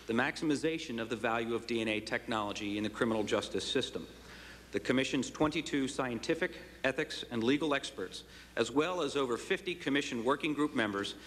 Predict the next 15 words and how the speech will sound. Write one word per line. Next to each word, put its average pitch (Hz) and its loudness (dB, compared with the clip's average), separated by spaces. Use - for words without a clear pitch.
have 135 2
considered 151 2
a 123 4
broad 143 2
range 104 -6
of 110 -4
issues 110 -2
arising 113 2
from 110 -4
the 107 0
use 117 0
of 101 0
D 110 4
N 104 2
A. 98 2